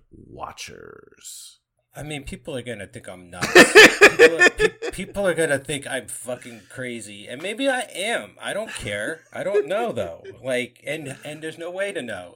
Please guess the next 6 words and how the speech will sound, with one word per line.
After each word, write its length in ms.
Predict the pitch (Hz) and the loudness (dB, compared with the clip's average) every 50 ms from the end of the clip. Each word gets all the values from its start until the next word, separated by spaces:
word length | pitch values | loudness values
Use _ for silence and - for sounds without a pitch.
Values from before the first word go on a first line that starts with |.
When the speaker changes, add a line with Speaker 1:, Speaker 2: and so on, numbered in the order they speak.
| _ _ - | _ _ -20
Speaker 2:
for 100 | - 135 | -16 -14
you 180 | 135 170 180 | -10 -10 -10
to 100 | 151 139 | -10 -10
know. 300 | 123 120 107 95 90 - _ _ _ _ _ _ _ _ _ _ - | -10 -12 -12 -14 -16 -18 _ _ _ _ _ _ _ _ _ _ -4
But 380 | 151 160 151 147 131 - - _ _ _ _ - _ | 0 2 2 2 2 -2 -8 _ _ _ _ -20 _
this 380 | - 190 240 - - - - | 0 0 2 2 2 0 -2